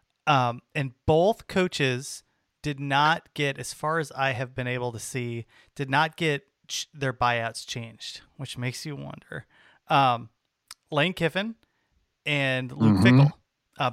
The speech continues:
Speaker 1: both had their contracts, and I'm using, this is radio, but air quotes, like, the, think of the heaviest air quotes you get,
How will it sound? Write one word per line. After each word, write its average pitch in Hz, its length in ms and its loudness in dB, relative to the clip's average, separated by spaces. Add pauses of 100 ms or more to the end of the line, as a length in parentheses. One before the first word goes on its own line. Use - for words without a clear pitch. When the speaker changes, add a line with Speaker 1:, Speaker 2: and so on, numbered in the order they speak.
Speaker 1:
both 165 540 2 (260)
had 143 320 2 (160)
their 147 140 -2
contracts, 165 600 0
and 143 120 -6
I'm 135 100 -4
using, 151 300 -4
this 139 480 -10
is 127 160 -6
radio, 143 340 0
but 127 220 0 (400)
air 165 160 4
quotes, 135 500 -2
like, 143 240 0
the, 156 240 2 (400)
think 165 140 -4
of 151 100 -6
the 143 80 0
heaviest 165 380 0
air 170 120 0
quotes 160 220 -4
you 165 80 -4
get, 147 140 -6